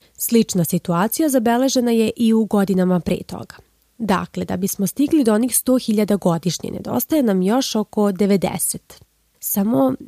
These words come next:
gde su dokazi za to? A, pa da, aktuelna ministarka je kao svoj izvor navela zvanične i nezvanične podatke. Dakle, onih devedeset treba da tražimo u nezvaničnim izvorima. Desi se abortus na crno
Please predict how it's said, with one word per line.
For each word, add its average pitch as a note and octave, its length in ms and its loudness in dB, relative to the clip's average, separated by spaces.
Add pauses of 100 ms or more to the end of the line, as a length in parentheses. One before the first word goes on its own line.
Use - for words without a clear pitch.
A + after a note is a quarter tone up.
gde A3 520 -4
su D#4+ 140 0
dokazi F#3+ 460 2
za - 120 -6
to? F3+ 300 -8 (600)
A, A3 260 0
pa F3+ 100 -2
da, F#3 280 -2
aktuelna F#3+ 520 0
ministarka G3 580 0
je F#3+ 80 -2
kao G3+ 220 -2
svoj G3 300 0
izvor F#3+ 320 0
navela B3 400 0
zvanične A3 680 0
i G#3 140 2
nezvanične F#3 720 0
podatke. - 640 -10 (500)
Dakle, A3 500 0
onih G#3+ 320 2
devedeset F3+ 680 -2
treba C#4+ 260 -2
da A#3 80 2
tražimo B3+ 480 0
u A3+ 120 4
nezvaničnim F3+ 760 0
izvorima. E3+ 560 -4 (220)
Desi C#4+ 320 2
se B3 120 -2
abortus F#3+ 500 -2
na G#3+ 80 0
crno E3 460 -4